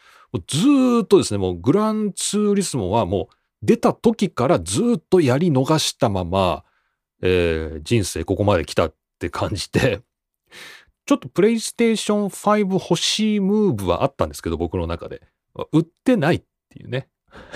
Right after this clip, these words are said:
<laughs> 売ってないんで、これしょうがないんだよね。なので、ちょっとグランツーリスモ、うん、やりたい。うん、セブンやりたいけど、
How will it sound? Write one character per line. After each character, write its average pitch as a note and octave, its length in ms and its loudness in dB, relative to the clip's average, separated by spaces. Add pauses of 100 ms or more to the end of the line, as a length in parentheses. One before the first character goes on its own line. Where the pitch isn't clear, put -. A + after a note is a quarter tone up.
(260)
<laughs> - 840 -8
売 C#3 100 4
っ - 20 4
て - 280 0
な C4 200 2
い A#3+ 60 2
ん G2 100 -2
で、 - 220 -8 (220)
こ C#3 60 4
れ - 20 -4
し - 180 -4
ょ A3 80 2
う G#3+ 40 -2
が G#3+ 120 0
な G3 80 2
い F2+ 80 2
ん - 80 -12
だ - 80 -20
よ - 60 -16
ね。 C#3 180 -6 (640)
な C3+ 140 0
の G2 140 0
で、 G#2 400 2
ち - 100 -6
ょ D3+ 40 -4
っ - 20 -6
と B2 60 0
グ A#2+ 100 -2
ラ D#3+ 100 0
ン F3 60 -6
ツ F#3 80 -4
ー F#3 40 2
リ F#3 80 0
ス - 120 -6
モ、 F2+ 300 -2 (260)
う C3+ 160 -6
ん、 - 20 -4
や C#3 100 0
り G3 80 0
た G#3 140 2
い。 - 120 -6 (460)
う D3 80 -6
ん、 B2+ 220 -2
セ F3+ 140 2
ブ E3+ 80 4
ン B2+ 40 2
や A#2+ 80 6
り D#3 120 4
た F#3 140 6
い - 220 -8
け C3+ 120 0
ど、 D3+ 260 4